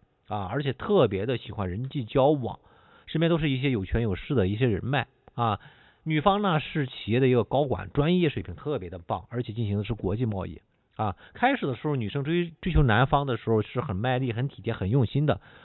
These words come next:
花了很长的时间才追到手。但是后来的时候得到了之后呢，就开始有点对这个女方有点爱答不理的，啊，甚至有一些理由去拒绝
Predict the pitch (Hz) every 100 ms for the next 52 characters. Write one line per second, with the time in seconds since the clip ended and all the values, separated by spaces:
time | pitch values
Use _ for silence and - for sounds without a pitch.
0 | - - 147 135 - 101 - 110 185 151
1 | - 101 98 95 92 110 104 98 87 -
2 | - - 208 - 247 202 104 135 160 -
3 | 117 107 113 147 131 156 131 113 151 135
4 | 135 135 107 143 127 135 117 - - _
5 | _ _ _ _ _ 123 110 104 - 147
6 | 151 147 123 143 139 127 143 87 78 95
7 | _ _ - 113 117 151 123 101 - 156
8 | 143 110 85 104 127 139 - 233 110